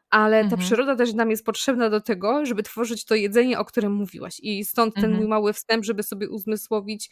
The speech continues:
Speaker 1: jak to, jak to wygląda. I smutne też w tym wszystkim jest to, że ten obecny konflikt obejm-, jakby jest na terenie również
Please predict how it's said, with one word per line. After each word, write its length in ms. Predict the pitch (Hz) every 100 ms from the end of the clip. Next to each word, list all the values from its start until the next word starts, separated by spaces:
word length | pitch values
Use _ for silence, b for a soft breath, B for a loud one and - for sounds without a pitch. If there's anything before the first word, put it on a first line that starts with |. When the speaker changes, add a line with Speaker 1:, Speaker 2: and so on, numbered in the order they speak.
| 202
Speaker 1:
jak 400 | 214 226 233 -
to, 760 | - 214 208 208 202 202 208 202
jak 180 | - -
to 120 | 208
wygląda. 640 | 208 196 202 190 202 247 226
I 340 | 214 214 -
smutne 460 | - 247 262 262 226
też 200 | 214 -
w 60 |
tym 120 | - 214
wszystkim 400 | 247 233 240 226
jest 260 | 220 -
to, 360 | 202 180 220 233
że 500 | 196 208 202 208 208 214
ten 140 | 202 -
obecny 540 | 180 262 - - 190
konflikt 540 | - 202 185 190 185 -
obejm-, 520 | 196 185 208 220 214 - 208 190 190 -
jakby 500 | 202 190 202 202 202 -
jest 220 | 196 226
na 100 | 233
terenie 500 | 220 226 220 240 233
również 580 | 214 190 208 214 277 -